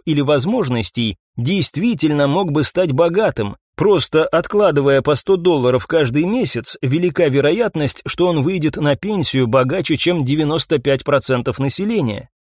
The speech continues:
Таким образом, он оказался бы в лучшем положении, чем большинство врачей, дантистов, юристов, архитекторов, инженеров, продавцов, владельцев малого бизнеса, руководителей корпораций и людей из шоу-бизнеса.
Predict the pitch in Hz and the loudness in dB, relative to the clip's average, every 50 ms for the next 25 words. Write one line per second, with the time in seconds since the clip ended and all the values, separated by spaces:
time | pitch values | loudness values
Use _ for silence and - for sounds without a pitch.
0 | _ - 143 135 - 147 151 165 202 226 208 151 139 120 104 92 117 117 110 - | _ -2 0 0 2 0 0 2 2 2 2 2 2 0 0 0 0 -2 -2 0
1 | - 160 165 160 139 - 160 143 131 185 175 156 - - 156 143 156 147 123 143 | 0 0 0 2 2 2 2 2 2 2 2 2 2 0 0 2 2 2 2 0
2 | 170 196 175 - - 151 135 117 143 143 139 139 127 113 156 208 202 180 151 143 | 0 0 0 0 0 0 0 2 2 2 4 4 2 2 0 0 0 0 0 0
3 | 127 - - 170 165 139 131 151 135 - - 147 131 - - 147 175 156 107 127 | 0 0 0 0 0 0 0 0 -2 -2 -2 -2 -2 -2 0 0 0 0 2 2
4 | 139 135 123 - - 147 185 208 202 175 135 139 139 135 123 98 - 190 208 - | 2 2 2 0 -2 -2 -2 -2 -2 0 0 2 2 2 0 -2 -4 -4 -2 -2
5 | - - 202 147 131 120 127 139 131 139 202 190 - - 208 175 - - 165 156 | 0 0 0 0 0 0 0 0 2 0 0 -2 0 0 0 -2 0 0 0 0
6 | 135 - 151 135 - - - 208 - - 190 196 190 139 - - 175 175 165 131 | 0 0 0 0 2 2 0 0 0 0 0 2 2 0 -2 -2 -2 -2 0 0
7 | 117 143 143 139 151 190 208 202 180 131 - - - 190 180 147 139 120 - - | 0 0 0 0 0 0 0 0 0 -2 -4 -2 0 2 4 4 2 2 0 -2
8 | - 156 190 208 - - - - 110 127 151 165 151 165 147 117 - 131 104 - | -2 0 0 0 0 -2 -8 -4 0 0 2 2 2 2 0 0 0 -2 -2 0
9 | 123 127 123 120 123 123 127 123 117 185 226 190 196 214 190 - - 202 196 - | 0 0 2 2 2 2 2 0 0 -2 -4 -2 -2 0 0 2 2 2 2 2
10 | - - - - - 135 180 180 - 175 165 185 180 156 156 131 131 120 123 113 | 0 -4 -12 -6 -2 -2 -2 0 2 2 2 4 2 2 0 -2 -2 -2 -2 -2
11 | - 135 120 98 - 135 131 170 214 185 - - - 127 127 - - 175 147 147 | 0 -2 -2 0 2 2 2 4 2 2 2 2 0 0 0 0 0 0 2 2
12 | 139 127 117 131 127 131 135 123 - - 147 143 147 160 160 175 233 226 143 113 | 2 2 2 2 2 2 0 0 -2 -2 0 0 2 0 0 0 -2 -2 -2 -2
13 | 107 95 - - 95 - - | -2 -2 -4 -4 -4 -8 -12